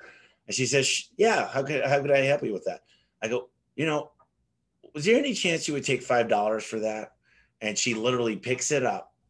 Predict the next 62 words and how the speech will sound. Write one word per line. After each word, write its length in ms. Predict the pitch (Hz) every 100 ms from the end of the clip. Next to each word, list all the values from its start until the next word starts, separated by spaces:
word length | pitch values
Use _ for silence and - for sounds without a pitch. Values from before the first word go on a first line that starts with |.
| _ -
She 160 | -
takes 240 | 123 135 -
the 80 | 139
five 280 | 131 127
dollars, 280 | 113 110 104
she 100 | 110
picks 280 | 101 110 -
it 80 | 107
up, 280 | 104 101 -
and 100 | 101
she 140 | - 104
gets 180 | 110
down 180 | - 110
on 120 | 107
one 140 | 104 101
knee 140 | 101
and 100 | 95
hands 260 | 95 95 95
it 120 | 92
to 100 | 90
me. 120 | 92
And 60 | 95
my 100 | 104
dad's 320 | 98 123 110
waving 340 | 107 113 113 110
at 180 | 107
her. 300 | 104 104 107 - - - -
And 80 | 127
it 60 |
was, 300 | 151 139 - -
and 100 | 123
I 80 | 135
came 280 | 139 143 127
back, 260 | 123 127
like, 280 | 127 101 - - - -
it 100 | 156
was 160 | 165 127
the 80 | 127
coolest 440 | - 170 151 -
feeling, 380 | 156 139 110 98
you 80 | 104
know, 160 | 107
just 260 | 104 107 -
like, 200 | 107 110
man, 300 | 139 113 107
my 120 | 101
first 280 | - 143 -
negotiation, 640 | 127 123 113 120 117 113
my 100 | 110
dad 200 | 107 120
was 140 | 113 -
so 180 | 120
proud. 400 | 101 117 117 117
And, 100 | 101 - - - - -
and 140 | 113
it 80 | 127
really 240 | 131 151 131
took 160 | 131
a 40 | 113
lot 300 | 110 110 110
of, 140 | 104
like, 260 | 101 92